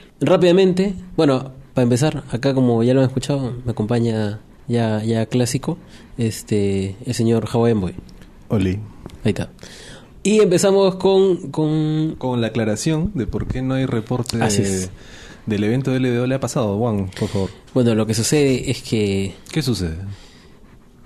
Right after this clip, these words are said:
Speaker 1: el señor Marcio, el Thanos de la lucha libre,
Speaker 2: <laughs>
Speaker 1: hizo,
Speaker 2: Claro.
Speaker 1: chasqueó los dedos
Speaker 2: Ujú. Y bailó
Speaker 1: y
Speaker 2: jazz.
Speaker 1: tuvo que
Speaker 2: Ah.
Speaker 1: bajarse, pues, algún reporte, ¿no? Entonces,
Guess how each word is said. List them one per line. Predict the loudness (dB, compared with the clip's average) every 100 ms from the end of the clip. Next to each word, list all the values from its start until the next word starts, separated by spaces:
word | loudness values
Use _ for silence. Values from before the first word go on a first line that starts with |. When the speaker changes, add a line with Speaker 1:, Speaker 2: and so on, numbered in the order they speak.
| -20 -16
Speaker 1:
el | -6
señor | -2 2 2 0
Marcio, | 0 0 0 -2 -2 -6 -18 -20 -8
el | -4 -2
Thanos | 0 0 0
de | 0
la | -2
lucha | -2 0
libre, | 2 2 0 -6 -6 -6 -6
Speaker 2:
<laughs> | -8 -8 -8 -2
Speaker 1:
hizo, | 0 2 0
Speaker 2:
Claro. | -2 -8 -14 -20 -18 -6
Speaker 1:
chasqueó | -4 0 2
los | 4
dedos | 4 2 0 -6 -12 -8
Speaker 2:
Ujú. | -4 -2 -4 -8 -10
Y | 0 2
bailó | 2 0 0 0
Speaker 1:
y | 2
Speaker 2:
jazz. | 0 0 -2
Speaker 1:
tuvo | 2 4
que | 4
Speaker 2:
Ah. | 2
Speaker 1:
bajarse, | 2 -2 -2
pues, | -2 -2
algún | -2 0 0 -2 -4 -6 -4
reporte, | -2 0 -2 -2
¿no? | -2
Entonces, | -2 -2 -4 -6